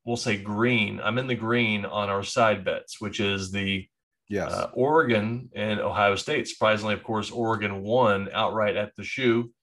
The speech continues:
Speaker 1: Uh, so I will tally up five dollars on our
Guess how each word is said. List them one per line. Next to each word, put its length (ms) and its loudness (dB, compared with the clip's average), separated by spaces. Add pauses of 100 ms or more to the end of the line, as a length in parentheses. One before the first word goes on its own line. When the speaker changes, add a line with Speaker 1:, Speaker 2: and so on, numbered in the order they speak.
(280)
Speaker 1:
Uh, 280 -2
so 300 0
I 180 2
will 240 2
tally 420 0
up 200 -2 (180)
five 420 -2
dollars 600 -2
on 160 -6
our 420 0